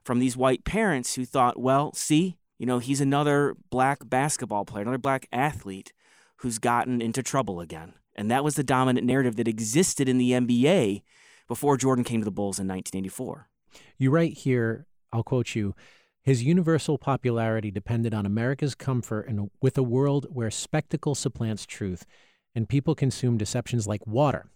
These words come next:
Speaker 2: out of a willingness to believe comfortable lies about themselves and their country. Uh, could you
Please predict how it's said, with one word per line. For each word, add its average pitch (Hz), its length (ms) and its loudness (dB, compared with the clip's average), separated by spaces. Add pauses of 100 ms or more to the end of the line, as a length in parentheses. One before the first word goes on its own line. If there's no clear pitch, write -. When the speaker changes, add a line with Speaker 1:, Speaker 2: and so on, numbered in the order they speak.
Speaker 2:
out 98 120 -6
of 98 80 -8
a 98 40 -8
willingness 120 460 0
to - 80 -10
believe 110 300 -4
comfortable 117 480 -4
lies 110 300 -2
about 104 260 -6
themselves 104 720 -6 (140)
and 101 260 -2
their 87 100 -4
country. 101 640 -8 (480)
Uh, 156 140 -4
could 180 140 2
you 196 200 2